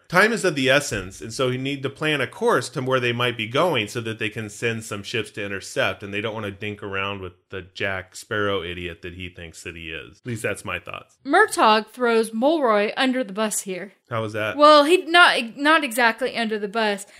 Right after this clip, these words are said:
Speaker 2: but he kinda te-, he kinda acts like, "Oh, you don't know what you're talking about." Because when Mulroy says, "That Jack Sparrow,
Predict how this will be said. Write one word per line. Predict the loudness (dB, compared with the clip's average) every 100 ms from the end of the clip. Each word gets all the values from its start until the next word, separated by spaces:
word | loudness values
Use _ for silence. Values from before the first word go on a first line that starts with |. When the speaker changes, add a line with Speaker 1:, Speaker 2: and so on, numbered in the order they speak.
| -16
Speaker 2:
but | -2 2
he | 2
kinda | 2 2 4 2
te-, | 0 0 2 2 0
he | -2
kinda | 0 0 4
acts | 4 4 4
like, | 2 4
"Oh, | 4
you | 4 2
don't | 2 4
know | 2
what | 4
you're | 2
talking | 2 2 2 0
about." | -2 0 -2 -6 -2
Because | 4 10 10 10
when | 6 6
Mulroy | 6 6 6 6 8 8 8 6 2 -2
says, | 2 8 10 10 10 10 10 8 6 4
"That | 6 6 6
Jack | 4 4
Sparrow, | 2 6 8 10 8 6